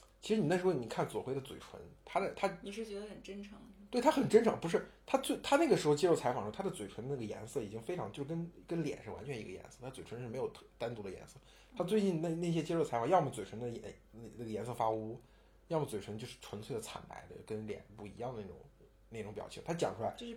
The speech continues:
Speaker 2: 病容已经
Speaker 1: 对，对，已经遮盖不住了。所以他讲这个东西跟我就更没有什么关系的时候，你首先你相信他的真诚，而且你会敬佩一个人在这种状态下还能继续坚持工作，对吧？
Speaker 2: 嗯。
Speaker 1: 就是无论贝壳或者，或者链家造出什么样的财富盛宴，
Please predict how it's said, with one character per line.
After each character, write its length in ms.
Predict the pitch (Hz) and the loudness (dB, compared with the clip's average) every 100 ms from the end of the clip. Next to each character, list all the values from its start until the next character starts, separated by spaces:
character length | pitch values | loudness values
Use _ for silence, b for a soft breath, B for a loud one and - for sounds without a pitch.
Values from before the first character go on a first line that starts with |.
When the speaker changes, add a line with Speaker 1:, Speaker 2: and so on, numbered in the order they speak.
| - | -6
Speaker 2:
病 260 | 269 254 | -2 -2
容 220 | 202 185 190 | -4 -10 -12
已 100 | 190 | -14
经 220 | - 190 | -14 6
Speaker 1:
对， 140 | 226 | 10
对， 140 | 202 151 | 10 10
已 80 | 127 | 4
经 340 | 160 196 - | 2 0 4
遮 140 | - | 10
盖 160 | 214 185 | 12 12
不 100 | 135 | 12
住 160 | 175 185 | 6 6
了。 240 | 95 - B - | 6 2 B 8
所 140 | 214 | 10
以 40 | |
他 140 | 214 220 | 12 10
讲 240 | 185 117 | 10 6
这 80 | 117 | 4
个 60 | 196 | 2
东 140 | 185 | 4
西 80 | 196 | 2
跟 180 | 180 247 | 6 8
我 100 | 151 | 8
就 80 | 143 | 6
更 220 | 285 247 | 4 6
没 60 | 165 | 8
有 140 | 127 | 6
什 40 | 117 | 2
么 80 | 113 | 4
关 200 | 131 135 | 4 4
系 80 | |
的 120 | 127 104 | 2 0
时 120 | 107 | -2
候， 240 | 101 101 b b b b - | -4 -4 b b b b -10
你 260 | 131 135 - | -6 -6 -4
首 260 | - 139 | 0 4
先 160 | 131 214 | 8 8
你 60 | - | 8
相 160 | 170 | 4
信 100 | 170 | 4
他 80 | 156 | 2
的 80 | 143 | 2
真 240 | 147 160 | 2 0
诚， 160 | 165 - | -2 -2
而 140 | 131 | -2
且 120 | 143 135 | 0 0
你 100 | 104 | -2
会 120 | 127 | -6
敬 280 | 123 190 143 | -2 0 0
佩 160 | 117 | 0
一 100 | 107 | -4
个 80 | 117 | -2
人 120 | 110 | -2
在 100 | 131 | 0
这 80 | 127 | 0
种 100 | 135 | -2
状 160 | 104 127 | -2 -4
态 80 | 110 | -4
下 80 | |
还 80 | 104 | -4
能 140 | 107 120 | -6 -6
继 140 | 160 | -6
续 100 | 127 | -4
坚 180 | 107 120 | -2 -2
持 80 | 117 | -2
工 220 | 110 135 | -6 -6
作， 140 | 117 - b b b b - | -10 -14 b b b b -14
对 80 | - | -8
吧？ 120 | 208 | -8
Speaker 2:
嗯。 80 | 202 | -6
Speaker 1:
就 80 | 214 | 8
是 220 | 220 202 B B | 10 10 B B
无 140 | - 175 | 2 6
论 320 | 269 214 - - | 6 4 -2 12
贝 180 | 220 | 12
壳 240 | 151 - 151 | 12 4 4
或 180 | 185 135 | 6 4
者， 320 | 120 107 107 | 4 2 2
或 120 | 170 | 2
者 80 | 123 | 2
链 160 | 151 | 4
家 120 | 131 135 | 4 0
造 300 | - 175 127 | 2 4 4
出 100 | 135 | 0
什 160 | - | -4
么 60 | 113 | 0
样 100 | 156 | 0
的 60 | |
财 180 | 113 - | 0 -2
富 120 | 110 | -4
盛 160 | 127 127 | -4 -4
宴， 120 | 110 | -6